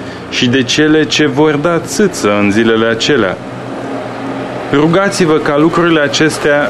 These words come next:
să nu se întâmple iarna, pentru că în zilele acelea va fi un necaz așa de mare cum n-a fost de la începutul lumii pe care a făcut-o Dumnezeu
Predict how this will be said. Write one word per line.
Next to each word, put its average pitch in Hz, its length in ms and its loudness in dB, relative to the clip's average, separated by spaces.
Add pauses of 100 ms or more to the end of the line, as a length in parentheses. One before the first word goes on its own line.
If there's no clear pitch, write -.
(160)
să 147 440 2
nu 175 180 2
se 185 180 0
întâmple 143 540 2
iarna, 120 540 2 (1900)
pentru 123 260 2
că 143 100 0
în 139 140 2
zilele 185 360 2
acelea 175 420 2
va 147 180 2 (140)
fi 160 360 2
un 131 120 4
necaz 127 480 0
așa 110 360 0
de 175 140 2
mare 135 520 2 (1120)
cum 131 240 4 (160)
n-a 151 240 2
fost 139 520 0 (180)
de 120 80 2
la 120 140 2
începutul 117 640 2
lumii 120 440 4 (760)
pe 92 120 -2
care 92 200 -2
a 98 80 -2
făcut-o 143 520 0
Dumnezeu 101 600 2